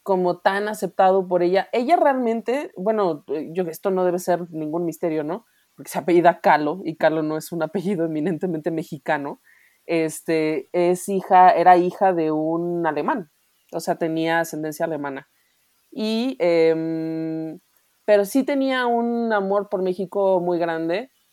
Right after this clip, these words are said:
pero sobre todo, y esto es algo que no normalmente se dice, me da un poco de pena decirlo, pero es que después del, del, este famoso accidente del tranvía,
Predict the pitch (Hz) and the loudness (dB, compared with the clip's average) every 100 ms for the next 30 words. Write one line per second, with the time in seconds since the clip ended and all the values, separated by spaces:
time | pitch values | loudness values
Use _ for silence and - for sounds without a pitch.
0 | _ 214 202 202 202 214 190 208 220 202 | _ -2 -2 2 2 4 2 2 0 2
1 | 208 240 170 185 208 202 190 190 220 190 | 0 0 2 2 2 -2 0 0 0 -2
2 | 196 208 254 233 233 269 294 302 220 202 | -2 -2 0 0 2 2 2 2 2 2
3 | 208 - 330 - _ - - 311 190 190 | 2 0 -2 -4 _ -20 -20 -4 0 2
4 | 185 190 196 214 220 190 190 180 170 185 | 4 2 0 0 0 0 0 0 0 -2
5 | 185 185 185 208 202 _ _ - 180 - | 0 -2 0 -4 -6 _ _ -4 -2 0
6 | 311 330 185 190 180 175 170 165 160 160 | 2 0 2 2 4 4 2 2 2 2
7 | 180 202 196 185 185 190 190 170 165 165 | 2 0 0 0 0 0 -2 0 0 2
8 | 185 170 165 151 156 170 151 | 0 0 0 -2 0 2 2